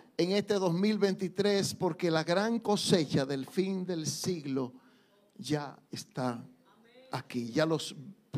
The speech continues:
campos están blancos para la siega. Y Dios está llamando obreros,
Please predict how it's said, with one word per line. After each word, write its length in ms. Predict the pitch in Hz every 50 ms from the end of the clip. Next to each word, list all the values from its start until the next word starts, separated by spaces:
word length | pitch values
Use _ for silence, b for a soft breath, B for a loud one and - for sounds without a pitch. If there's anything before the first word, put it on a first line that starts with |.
| - -
campos 640 | - 240 254 262 247 240 - - 202 208 160 - -
están 380 | - - 160 - 185 175 165 156
blancos 600 | 143 127 117 117 110 110 - - - - - -
para 220 | - 139 117 113
la 100 | 107 107
siega. 480 | 107 - 131 123 - - - - - - _ _ b b b b b b b b b b b b b b b b b b _ _ _
Y 140 | - 135 135
Dios 280 | 123 156 180 170 - -
está 220 | 165 160 - 180
llamando 640 | 175 160 175 165 170 170 175 185 185 180 185 165 - 175
obreros, 920 | 175 175 160 165 156 147 135 117 104 104 104 - - - - - - -